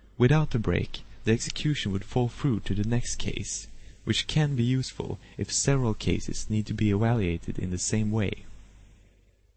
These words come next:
In addition to the if and switch statements,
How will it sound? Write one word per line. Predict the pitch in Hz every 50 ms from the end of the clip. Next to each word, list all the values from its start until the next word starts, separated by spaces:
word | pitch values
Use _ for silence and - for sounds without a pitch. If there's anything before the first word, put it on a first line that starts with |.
| _ - _ -
In | 120 131
addition | 135 131 175 175 156 - - 87 80 85 -
to | - 101
the | - -
if | 131 139 - -
and | 117 113
switch | - - 135 - - -
statements, | - 95 87 90 - - - - - - - - -